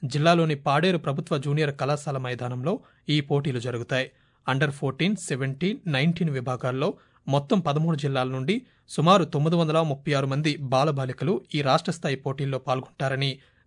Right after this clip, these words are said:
కలెక్టర్ ఏఎస్ దినేష్ కుమార్ ఒక ప్రకటనలో తెలిపారు. విశాఖపట్నంలోని శ్రీ కనక మహాలక్ష్మి అమ్మవారి దేవస్థానంలో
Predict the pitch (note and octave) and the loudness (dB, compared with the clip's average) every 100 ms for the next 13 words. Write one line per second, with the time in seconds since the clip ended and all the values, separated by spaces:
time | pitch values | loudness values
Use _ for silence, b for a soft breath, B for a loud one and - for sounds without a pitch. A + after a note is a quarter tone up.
0 | - C3+ C#3 D3+ C#3+ - D3 E3 C3 C3 | -2 0 2 -2 -2 -2 0 0 -2 -2
1 | D3+ - C#3 C3+ F4+ - E3+ D3+ B2+ - | -2 -4 -4 -2 -2 -4 -4 -2 -4 -2
2 | D3 B2+ A#2 A#2 - B2+ C3 _ _ _ | -2 -2 -4 -6 -2 -2 -2 _ _ _
3 | _ _ _ _ _ _ _ _ C3+ C3+ | _ _ _ _ _ _ _ _ -6 0
4 | G3+ G#3+ - F#3+ F#3+ F#3 F3 G3 F#3+ F3 | 4 4 4 2 2 4 4 2 0 -2
5 | D3+ C#3+ D3+ F3+ D#3 D3 C#3 - D#3 - | 0 0 2 2 0 0 -4 -2 -2 0
6 | C#3+ D3 C#3+ B2+ C3 B2+ - B2+ B2+ D3+ | -2 0 -2 0 -2 -4 -8 -8 -4 -2